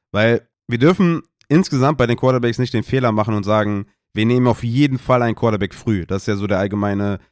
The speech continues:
Tenor, der sich jetzt ein bisschen breit gemacht hat. Ich hatte es auch bei, bei verschiedenen Fragen-Podcasts ja schon angesprochen, dass man durchaus in den ersten zwei Runden einen Quarterback nehmen kann, die halt Mahomes, Allen und Hurts heißen. Weil ich finde, das sind die absoluten Sure-Shots.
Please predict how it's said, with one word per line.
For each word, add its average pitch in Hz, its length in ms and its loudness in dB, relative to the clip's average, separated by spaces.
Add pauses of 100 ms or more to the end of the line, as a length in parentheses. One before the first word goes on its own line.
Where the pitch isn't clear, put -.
(220)
Tenor, 135 300 0
der 110 120 2
sich 101 80 -6
jetzt 107 180 -6
ein - 20 -16
bisschen 107 220 -6
breit 113 180 -2
gemacht 113 280 -6
hat. 107 100 -6
Ich - 60 -10
hatte 107 160 -10
es 101 40 -4
auch 95 60 -6
bei, 95 220 -4
bei 95 280 -8
verschiedenen 104 500 -6
Fragen-Podcasts 107 720 -6
ja 98 80 -4
schon 101 120 -8
angesprochen, 98 560 -8 (400)
dass 98 220 -6
man 98 280 -4
durchaus 117 600 -2
in 110 60 -2
den 107 80 -4
ersten 104 640 -4
zwei 110 220 -2
Runden 107 320 -4
einen 95 100 -6
Quarterback 110 360 -2
nehmen 90 180 -6
kann, 107 280 -8 (380)
die 107 120 -4
halt 104 160 -4
Mahomes, 107 400 -2
Allen 101 360 -2
und 95 380 -8
Hurts 120 320 -2
heißen. 92 480 -8 (380)
Weil 107 160 -2
ich 156 160 -2
finde, 147 180 -2
das 127 140 0
sind 131 140 -2
die 120 60 2
absoluten 117 340 -2
Sure-Shots. - 640 -6